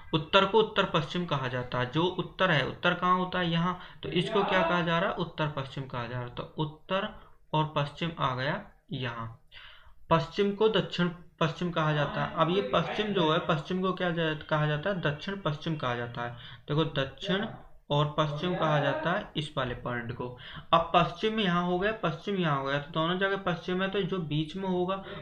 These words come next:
वो क्या होगा, वो देखो इनके बीच में पता, आगे देख लेते हैं, अभी आगे देख लेते हैं, आगे देखते हैं। एक बैक-, अ, दक्षिण, अब आगे भी बोल रहा है, दक्षिण को दक्षिण पूर्व कहा जाता है। अब जो ज-,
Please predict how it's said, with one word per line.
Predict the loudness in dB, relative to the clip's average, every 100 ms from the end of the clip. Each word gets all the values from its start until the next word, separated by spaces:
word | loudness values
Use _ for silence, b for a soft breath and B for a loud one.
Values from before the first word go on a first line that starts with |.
| -4
वो | 2 4
क्या | 4 4
होगा, | 4 2 0 -4 -10 0
वो | 2
देखो | 4 2 0 -6 -8 -8 -16 -2
इनके | 0 2 2
बीच | 0 0 -2
में | -2
पता, | 0 0
आगे | 2 4 4
देख | 4 0
लेते | -2 -4 -2
हैं, |
अभी | -2 -2 0
आगे | 2 4 4
देख | 2 0
लेते | -2 -4 -4
हैं, |
आगे | -2 -2 0
देखते | -4 -6 -6
हैं। | 2
एक | 2 4
बैक-, | 0 -2 -10 -20 B B B B
अ, | 0 0 0 0 0
दक्षिण, | 0 0 0
अब | 2 4
आगे | 6 6 4
भी | 2
बोल | 2 4
रहा | 2
है, | 4
दक्षिण | 4 2 0 0
को | 0
दक्षिण | 2 2 2 -2
पूर्व | 0 2 2
कहा | 0 -6
जाता | -4 -4 -2 -2
है। | -2 -6 B B B 2
अब | 4
जो | 4
ज-, | 2 2 2